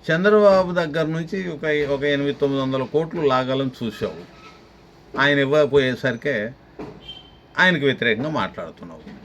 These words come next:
నీ బండారం బయటపడింది శ్రవణ్. నువ్వెంత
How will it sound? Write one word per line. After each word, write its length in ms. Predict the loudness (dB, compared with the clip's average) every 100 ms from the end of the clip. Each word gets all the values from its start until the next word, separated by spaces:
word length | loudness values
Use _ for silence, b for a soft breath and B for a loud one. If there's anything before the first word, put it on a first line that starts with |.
| -20 -20 -20 -18 -18 -20 -20 -20 -20 -20 -20 -14 -8
నీ 100 | -4
బండారం 480 | -4 2 2 2 2
బయటపడింది 580 | 0 0 0 0 -2
శ్రవణ్. 600 | -6 -10 -12 -12 -16 -8
నువ్వెంత 600 | -2 2 2 2 2 0